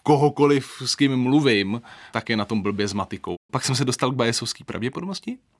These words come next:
Říkám, no jo, ale Valášku, ty přece nepracuješ s reprezentativním vzorkem. Ty máš přece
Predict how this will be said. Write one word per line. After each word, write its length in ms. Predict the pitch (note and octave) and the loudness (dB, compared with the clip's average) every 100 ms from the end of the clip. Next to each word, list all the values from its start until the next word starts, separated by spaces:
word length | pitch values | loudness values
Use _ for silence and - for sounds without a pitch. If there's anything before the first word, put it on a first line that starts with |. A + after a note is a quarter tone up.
| _ | _
Říkám, 320 | - G#2+ G#2 | -8 -4 -2
no 100 | G2 | -4
jo, 260 | D#3+ A#3+ - | -4 -8 -8
ale 160 | - A#2 | -4 -2
Valášku, 460 | A2+ D#3 F3+ - F3 | 0 -2 -4 -8 -6
ty 140 | D#3 - | -6 -6
přece 300 | - D#3+ - | -8 -6 -2
nepracuješ 840 | G3 G3 - A#3+ - F#3+ C#3+ - - _ _ _ | 0 2 2 0 2 4 4 2 -2 _ _ _
s 180 | - - | -6 0
reprezentativním 1080 | D#3 D#3 E3 D3+ D#3+ D3+ C#3+ C#3+ C#3 D3 C#3 | 2 2 2 2 2 2 2 2 4 2 2
vzorkem. 680 | A#2+ C#3+ D3 - A2+ F#2 F2+ _ - | 4 4 2 2 0 -2 -10 _ -2
Ty 80 | D#3 | 2
máš 380 | F3 F#3+ - - | 4 2 0 -8
přece 520 | - F3+ F3 A3+ | -4 -2 0 0